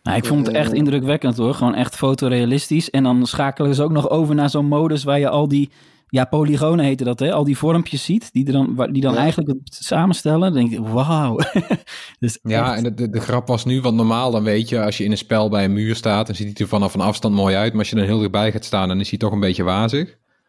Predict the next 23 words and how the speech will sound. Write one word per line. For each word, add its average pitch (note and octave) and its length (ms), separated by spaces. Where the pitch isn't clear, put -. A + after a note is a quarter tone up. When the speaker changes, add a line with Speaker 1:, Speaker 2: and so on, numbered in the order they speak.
Speaker 3:
En G#2+ 140
het G#2 140
is G#2+ 100
hier A2+ 180
niet, A2+ 280
want A2+ 200
daar A2+ 100
kan A#2+ 160
je A2+ 60
soort, A2+ 300
bij G#2+ 220
wijze G#2+ 200
van G#2+ 80
spreken A2+ 360
in A#2 140
blijven A2+ 340
zoomen C#3 360
en C3 80
dan A#2+ 100
blijft B2 240
het - 100
scherp. G#2+ 400
Speaker 1:
Ja. F#2 380